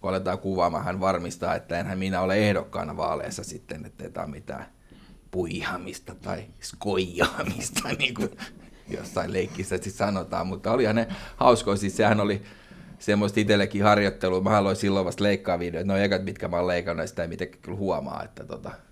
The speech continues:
<laughs> et tekisi ehkä vähän eri tavalla nyt. Mut siitä se lähti, ja kiitos, iso ki-, kiitos Mikolle,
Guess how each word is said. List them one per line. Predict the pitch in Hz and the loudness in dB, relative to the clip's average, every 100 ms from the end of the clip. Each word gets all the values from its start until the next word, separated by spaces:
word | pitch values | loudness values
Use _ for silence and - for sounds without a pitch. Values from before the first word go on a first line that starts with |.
| - - - - | -20 -20 -20 -16
<laughs> | - - - - - - | -14 -12 -14 -18 -18 -18
et | - - - | -18 -12 -4
tekisi | 90 87 92 | -4 -2 -6
ehkä | 78 - | -6 -8
vähän | 85 85 | -8 -4
eri | 92 85 | -2 -2
tavalla | - 76 80 | -6 -6 -6
nyt. | 90 | -6
Mut | 110 107 | -6 -4
siitä | 120 98 | -4 0
se | 113 | 0
lähti, | 123 120 | 0 -2
ja | 110 | -4
kiitos, | 110 117 98 - | 0 0 0 -6
iso | - 139 117 | -8 -2 -2
ki-, | 98 92 - | -2 -6 -8
kiitos | - 95 85 113 | -6 -6 -6 -4
Mikolle, | 127 127 107 101 | -4 0 0 0